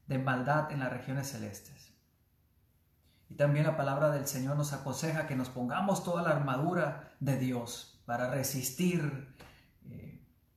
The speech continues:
los dardos del enemigo. Entonces estamos en una guerra espiritual. Eh, este año que pasó, el veinte veintiuno, fue un año de guerra.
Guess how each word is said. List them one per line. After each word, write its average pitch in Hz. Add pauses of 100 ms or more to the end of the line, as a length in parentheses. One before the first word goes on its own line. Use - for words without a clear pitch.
(200)
los 123
dardos 143
del 127
enemigo. 143 (120)
Entonces 151
estamos 180
en 151
una 185
guerra 208
espiritual. 113 (2000)
Eh, - (340)
este 151
año 175
que 165
pasó, 151
el -
veinte 147
veintiuno, 147
fue 143
un 143
año 147
de 120
guerra. 139